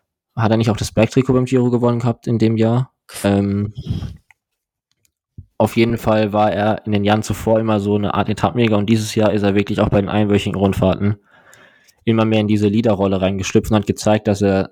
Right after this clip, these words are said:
die bekleiden kann und gut ausfüllen kann. Ähm, das tut halt schon weh für sie als Team, dass sie den verloren haben, aber ich glaube einfach, dass sie dieses Vertragsangebot von Movistar nicht mitgehen konnten,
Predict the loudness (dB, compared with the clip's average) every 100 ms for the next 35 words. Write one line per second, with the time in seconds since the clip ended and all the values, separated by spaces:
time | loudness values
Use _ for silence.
0 | _ _ _ 0 0 0 0 0 0 -2
1 | -2 0 0 0 -2 0 0 0 0 0
2 | -2 -8 _ _ -20 _ _ _ _ _
3 | -4 0 0 0 -2 -4 -8 _ _ _
4 | _ _ _ _ -2 -2 -2 0 0 0
5 | 0 0 0 0 -6 -4 -2 0 0 0
6 | -4 _ _ -4 0 2 2 0 0 0
7 | 0 0 0 0 0 0 0 2 0 0
8 | -6 -2 -2 0 0 -2 -8 _ -10 -8
9 | -4 0 0 0 -2 -2 -2 0 0 0
10 | -2 -4 -8 _ _ _ _ _ _ _
11 | _ _ _ _ _ _ _ _ -6 -4
12 | -2 0 2 2 0 0 0 0 0 0
13 | 0 -2 0 -2 0 -2 0 0 0 0
14 | -2 -2